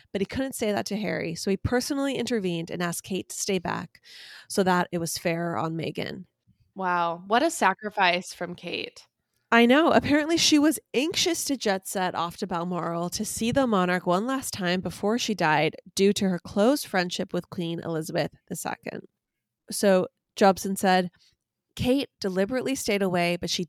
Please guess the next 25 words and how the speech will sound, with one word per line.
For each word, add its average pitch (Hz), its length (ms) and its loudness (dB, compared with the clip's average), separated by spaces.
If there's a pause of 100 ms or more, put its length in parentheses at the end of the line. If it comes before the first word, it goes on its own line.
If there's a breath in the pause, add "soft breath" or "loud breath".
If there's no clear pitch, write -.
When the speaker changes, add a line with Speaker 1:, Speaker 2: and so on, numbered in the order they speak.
(140)
Speaker 1:
desperately 185 440 -2
wanted 170 280 -4
to 180 100 -8
be 190 220 -2
there 185 340 0 (300 loud breath)
with 185 100 -6
the 190 80 0
Queen 170 480 -4
in 170 60 -4
her 170 120 -2
final 165 300 -4
moments. 190 600 -2 (260 soft breath)
This - 140 -2
has 220 180 2 (160)
eaten 233 340 -6
Kate - 320 -6
up 208 200 2 (100)
inside 285 580 -2
and 196 120 -2
Speaker 2:
Yeah, 208 80 2
Speaker 1:
has 226 80 4
Speaker 2:
I'm 196 80 -2
Speaker 1:
built 190 160 4
Speaker 2:
sure. 220 160 -2
Speaker 1:
up - 180 -4